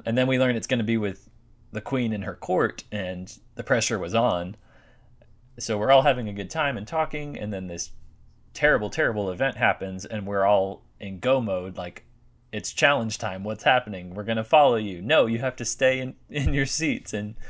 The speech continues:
so it's all this confusion and, and wanting to act, but still getting some directions as to, "You need to be here and talk about it so that the viewers can understand." So there was definitely,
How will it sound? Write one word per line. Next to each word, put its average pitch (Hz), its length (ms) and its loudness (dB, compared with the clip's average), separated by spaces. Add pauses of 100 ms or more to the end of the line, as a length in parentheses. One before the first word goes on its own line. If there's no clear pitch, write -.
(360)
so 120 160 0
it's 107 100 -2
all 127 140 8
this 123 240 0
confusion 110 720 -2
and, 87 420 -10 (800)
and 90 440 -12 (240)
wanting 131 380 0
to - 160 -6
act, 117 300 -2 (180)
but 95 240 -4 (1400)
still 117 280 -4
getting 107 320 -4
some 101 220 -6
directions 98 580 -6
as 95 140 -8
to, 92 160 -12
"You 95 140 -6
need 110 200 -4
to 92 200 -8 (380)
be 110 160 -2
here 107 180 -2
and 92 100 -8
talk - 260 0
about 90 280 -6
it - 120 -8
so 98 160 -2
that 87 300 -10 (180)
the 98 100 -10
viewers 90 340 -10
can 98 160 -10
understand." 87 720 -10 (680)
So - 180 -4
there 110 120 4
was 110 120 0
definitely, 123 680 0